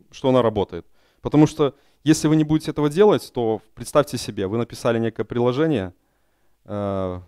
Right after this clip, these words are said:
внутреннее даже, задеплоили его, а оно, ну, то есть оно с ошибками просто. А других возможностей у вас подправить просто так нету. Вам нужно всё равно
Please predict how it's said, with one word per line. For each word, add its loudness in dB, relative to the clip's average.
внутреннее -2
даже, -12
задеплоили -2
его, -8
а -2
оно, 0
ну, -18
то -18
есть -20
оно -2
с -14
ошибками -10
просто. -8
А 0
других -6
возможностей 2
у -2
вас -4
подправить 0
просто -10
так -6
нету. -4
Вам -4
нужно -4
всё -8
равно -2